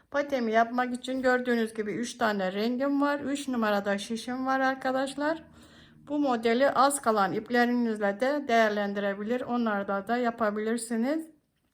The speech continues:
Önce yeşil ipimizle başlayacağız patiğimize. Şöyle göstereyim patiğimi. Şu şekilde bir model yaptım arkadaşlar.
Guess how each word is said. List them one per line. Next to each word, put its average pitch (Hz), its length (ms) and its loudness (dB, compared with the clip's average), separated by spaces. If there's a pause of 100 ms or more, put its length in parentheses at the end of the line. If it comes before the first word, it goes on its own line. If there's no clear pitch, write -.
(760)
Önce 277 240 2
yeşil 262 380 2
ipimizle 214 720 0
başlayacağız 285 800 0
patiğimize. 269 840 0 (2000)
Şöyle 262 380 -2
göstereyim 269 840 0
patiğimi. 277 680 -4 (2500)
Şu - 160 -16
şekilde 262 640 -4
bir 226 120 -2
model 220 400 -2
yaptım 285 360 -2
arkadaşlar. 262 840 -2